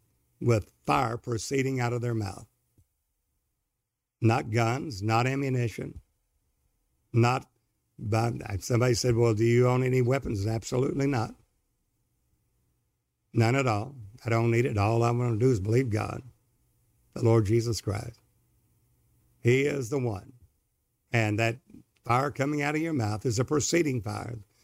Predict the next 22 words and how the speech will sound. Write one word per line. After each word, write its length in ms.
That 180
fire 200
proceeded 460
out 100
of 60
the 60
mouth, 240
and 120
in 100
this 280
manner 320
shall 220
all 200
be 160
that, 280
be 160
killed 380
that 160
shall 560
come 200
after 300
them, 340